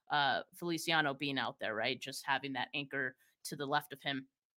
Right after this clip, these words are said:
So we'll, we'll see, but they definitely need to get the offensive line clicking and going if they're gonna have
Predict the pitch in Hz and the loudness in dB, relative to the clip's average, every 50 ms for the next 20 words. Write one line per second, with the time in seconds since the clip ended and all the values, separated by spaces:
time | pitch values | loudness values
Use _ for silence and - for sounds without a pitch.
0 | _ _ - - _ - - - 220 202 196 190 185 185 180 - - 196 214 214 | _ _ -20 -20 _ -2 6 8 10 10 10 10 8 4 4 4 6 6 6 6
1 | 185 - - - 185 190 220 240 233 240 - - 262 208 165 156 147 - 160 160 | 6 2 -4 -2 2 6 8 8 8 6 6 8 10 10 8 8 4 2 0 2
2 | 185 170 180 190 214 214 - 233 226 220 214 208 208 208 202 202 208 175 - 185 | 4 8 10 10 10 10 8 6 8 8 10 10 10 8 8 6 2 8 10 10
3 | 185 185 185 185 180 185 185 - 202 185 185 185 156 - 175 190 208 208 196 185 | 10 10 10 10 10 10 10 8 4 4 4 0 0 4 8 10 12 12 12 12
4 | 175 170 170 - - - 196 180 180 180 175 170 170 170 165 160 185 170 170 165 | 10 8 4 0 -2 0 0 2 6 6 6 6 6 4 4 2 2 2 4 4
5 | 165 160 156 160 147 - - - - - - _ - 214 214 208 208 175 185 175 | 2 0 0 -2 -4 -6 -10 -18 -20 -20 -2 _ 12 12 12 12 12 8 6 6
6 | 170 180 170 170 170 180 170 160 160 151 | 8 6 6 6 6 8 8 8 8 6